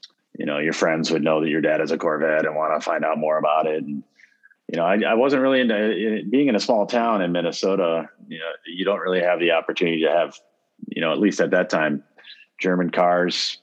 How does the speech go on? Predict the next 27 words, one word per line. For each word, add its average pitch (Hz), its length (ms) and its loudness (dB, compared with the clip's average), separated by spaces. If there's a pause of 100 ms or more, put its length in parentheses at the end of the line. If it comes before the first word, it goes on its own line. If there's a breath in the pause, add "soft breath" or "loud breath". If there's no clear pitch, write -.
you 87 160 0
know, 85 180 0
the 85 140 2
ability 87 320 2
to 82 80 2
get, 85 200 2 (600 loud breath)
uh, 69 340 -2
a, 87 140 2
a 80 260 0
local 87 560 0 (460)
garage 85 380 0
to - 80 -4
work 85 340 0
on 87 140 0
a 87 40 -2
German 87 380 -2
car. 85 320 2
And 90 140 -4
so 82 180 -2
that 85 180 -2
kinda 85 200 -2
kept 80 180 -6
my 76 120 -2
dad 78 220 0
away 73 240 0
from 71 280 -4
German 73 440 -2